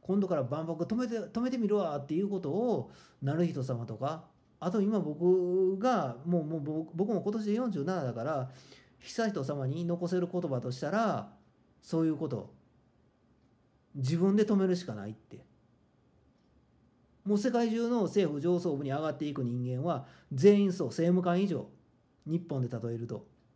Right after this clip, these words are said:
自分たちでやめさすしかないって、万博はって。その国際条約を消すしかないって。知ってるよ。国連経済理事と、えー、国-、国連理事長、えー、国連理事がある。五名、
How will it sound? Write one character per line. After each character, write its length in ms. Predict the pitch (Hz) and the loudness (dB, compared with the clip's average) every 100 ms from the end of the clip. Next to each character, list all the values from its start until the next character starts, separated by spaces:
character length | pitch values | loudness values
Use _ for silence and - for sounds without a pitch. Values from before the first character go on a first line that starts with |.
| _ _ _ _ _ _ _ _ _ _ _ _ _ _ 131 | _ _ _ _ _ _ _ _ _ _ _ _ _ _ -4
自 160 | 151 | 2
分 160 | 185 180 | 2 2
た 100 | 143 | 0
ち 80 | 135 | 0
で 80 | |
や 100 | 143 | 0
め 80 | 160 | -2
さ 120 | 151 | -4
す 100 | 143 | -6
し 80 | - | -8
か 80 | 120 | -8
な 100 | 120 | -8
い 60 | 120 | -8
っ 40 | |
て、 100 | 113 | -10
万 180 | 104 104 | -12 -12
博 200 | 107 104 | -12 -12
は 100 | 101 | -12
っ 40 | |
て。 140 | - 120 | -14 -8
そ 160 | 165 | -6
の 60 | 165 | -4
国 160 | 165 | -4
際 120 | 175 151 | -2 -2
条 160 | 147 | -2
約 280 | 123 110 120 | -2 -4 -8
を 60 | 110 | -8
消 140 | 156 | -8
す 120 | 147 | -10
し 100 | 131 | -10
か 80 | 123 | -10
な 120 | 117 | -6
い 40 | 127 | -6
っ 40 | |
て。 260 | 127 120 - _ _ _ _ _ _ _ - | -8 -16 -20 _ _ _ _ _ _ _ -10
知 120 | 233 | -6
っ 20 | |
て 120 | 262 | -2
る 120 | 302 185 | 0 0
よ。 240 | 127 127 - _ - | -2 -6 -12 _ -8
国 200 | 175 208 | 2 4
連 160 | 202 | 4
経 180 | 196 214 | 4 2
済 160 | 208 202 | 4 2
理 160 | 190 | 0
事 80 | 131 | -2
と、 380 | 180 147 104 - _ _ _ _ _ _ - | -2 0 -2 -10 _ _ _ _ _ _ -10
え 480 | 143 147 143 143 139 | -8 -4 -4 -4 -6
ー、 140 | - - | -10 -16
国-、 120 | 170 | -12
国 220 | - 151 160 | -8 -4 -4
連 120 | 160 | -4
理 100 | 160 | -6
事 80 | 139 | -4
長、 240 | 123 101 - - | -6 -6 -12 -10
え 240 | 147 147 143 | -6 -4 -6
ー、 120 | 135 | -4
国 160 | 160 | -4
連 80 | 151 | -2
理 80 | 165 | -4
事 100 | 147 | -2
が 80 | 117 | -4
あ 60 | |
る。 260 | 120 107 123 131 | -4 -8 -8 -2
五 120 | 175 | 2
名、 160 | 170 | 2